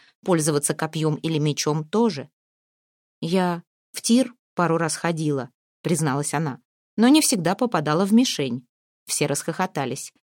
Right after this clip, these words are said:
"Человеческое оружие в Диве не действует,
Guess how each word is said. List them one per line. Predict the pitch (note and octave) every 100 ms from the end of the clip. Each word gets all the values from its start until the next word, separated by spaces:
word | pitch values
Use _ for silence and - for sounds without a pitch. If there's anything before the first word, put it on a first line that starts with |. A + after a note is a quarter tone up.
| _ _ _ _ _ -
"Человеческое | - C4+ D#4+ D#4 C4+ - C#4
оружие | C#4+ D4+ G#3
в | F3
Диве | D#3 A#3+ F#3+
не | G3+
действует, | G#3 A#3 G3+ - B2 A#2+ -